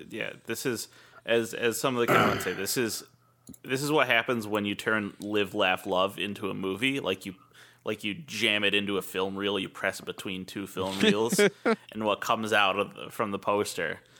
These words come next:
Speaker 1: is, is this. Um, 'cause, like, she's in America, but she has, like, her, like, I don't know, um, sassy, sassy young guy friend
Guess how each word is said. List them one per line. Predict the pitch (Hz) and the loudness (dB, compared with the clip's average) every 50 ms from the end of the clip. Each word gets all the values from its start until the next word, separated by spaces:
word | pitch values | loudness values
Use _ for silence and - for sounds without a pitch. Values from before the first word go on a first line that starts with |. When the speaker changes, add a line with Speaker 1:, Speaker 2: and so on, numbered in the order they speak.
| - _ _ _ - | -20 _ _ _ -12
Speaker 1:
is, | - 95 92 85 - | -8 -8 -8 -8 -8
is | - 69 76 - 98 | -8 -8 -8 -8 -6
this. | - 117 95 67 - - - - - - - - _ _ _ _ _ _ _ _ _ - _ _ _ _ _ _ - | -2 -2 -2 -2 -2 -4 -6 -6 -6 -8 -10 -14 _ _ _ _ _ _ _ _ _ -20 _ _ _ _ _ _ -8
Um, | - 87 85 82 80 78 78 78 71 64 - - _ _ _ _ _ _ - _ - | -4 -2 -2 -2 -2 -4 -4 -8 -12 -14 -16 -18 _ _ _ _ _ _ -20 _ -4
'cause, | - 123 113 107 95 - - - - _ _ _ _ _ _ _ - | 0 0 2 2 0 -4 -6 -8 -12 _ _ _ _ _ _ _ -2
like, | - 117 113 - | -2 0 0 0
she's | - - 151 135 131 | -2 -2 -2 0 0
in | 170 160 | 0 0
America, | 165 156 143 131 127 120 117 107 | 2 4 4 6 6 4 2 0
but | - 120 110 - | 0 0 -2 0
she | - 131 | 0 2
has, | 127 127 127 123 135 | 2 2 2 2 2
like, | 131 120 110 - - - - - - _ _ _ _ _ _ _ _ - - | 2 2 2 0 -6 -20 -20 -20 -20 _ _ _ _ _ _ _ _ -6 0
her, | 131 123 117 113 110 107 107 107 104 95 - - - _ _ _ _ _ _ _ _ - - - - - - _ _ _ _ _ _ _ _ _ _ - | 2 4 4 4 4 2 2 2 0 -2 -4 -6 -14 _ _ _ _ _ _ _ _ -20 -20 -20 -20 -20 -20 _ _ _ _ _ _ _ _ _ _ -6
like, | 120 131 117 82 - - - - | -4 -4 -4 -4 -6 -10 -4 0
I | 98 113 | 2 2
don't | 131 123 110 | 2 2 0
know, | 95 87 85 87 95 101 101 - - - - _ - | 0 0 0 0 0 -2 -4 -6 -16 -20 -20 _ -6
um, | - 98 101 98 95 92 90 90 87 87 - - - _ _ _ _ _ _ _ _ _ - - | -2 0 2 2 2 2 0 -2 -6 -8 -10 -12 -14 _ _ _ _ _ _ _ _ _ -12 -6
sassy, | - - - - 123 117 113 117 - - 139 113 90 64 67 82 | -4 -2 2 6 6 6 6 4 2 -2 -2 -4 -4 -6 -8 -8
sassy | - - - 117 117 120 120 - 139 123 113 107 104 101 95 65 | -4 0 4 4 4 4 2 0 0 0 2 0 0 0 -2 -6
young | - 101 104 107 110 117 113 110 107 104 104 - _ - 104 110 | -6 0 0 2 2 2 0 -4 -4 -6 -8 -12 _ -18 -8 0
guy | - 104 101 104 104 | 2 2 4 4 2
friend | 104 - - 110 101 104 110 120 127 143 | 0 -2 0 2 2 2 2 0 -2 -6